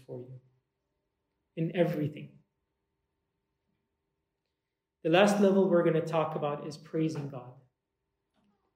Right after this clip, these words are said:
Just telling God how wonderful he is and how amazing he is as creator, as supporter,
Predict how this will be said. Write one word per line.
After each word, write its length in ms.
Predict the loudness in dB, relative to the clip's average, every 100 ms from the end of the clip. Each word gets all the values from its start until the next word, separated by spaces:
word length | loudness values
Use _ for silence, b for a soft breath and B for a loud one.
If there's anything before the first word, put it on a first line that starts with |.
| _ _ _ _ _ _ -2
Just 200 | 0 2
telling 260 | 4 4 6
God 200 | 4 2
how 240 | -4 -4
wonderful 560 | 0 0 0 -2 -4 -8
he 260 | -6 -6
is 120 | -4
and 100 | -6
how 160 | -8 -6
amazing 560 | -4 -4 0 0 -2 -8
he 260 | -8 -8
is 300 | -8 -10 -16 _ _ _ _ _
as 140 | -12 -12
creator, 840 | -4 4 8 8 6 0 -6 -10 _ _ _ _ _
as 180 | -14 -10
supporter, 760 | -8 -8 0 2 4 0 -6